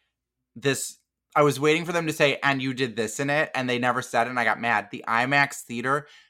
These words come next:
there used to be, I don't think it's still there in, in, um,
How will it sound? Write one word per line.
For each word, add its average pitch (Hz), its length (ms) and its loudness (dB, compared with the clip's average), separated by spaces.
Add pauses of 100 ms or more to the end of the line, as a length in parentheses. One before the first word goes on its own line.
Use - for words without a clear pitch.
(180)
there 147 100 -2
used 226 300 0
to 202 40 -10
be, 160 120 0
I 151 40 6
don't 165 160 4
think 233 140 -6
it's - 120 -4
still 196 180 0
there 165 200 0
in, 147 140 -4
in, 139 340 0
um, 123 540 4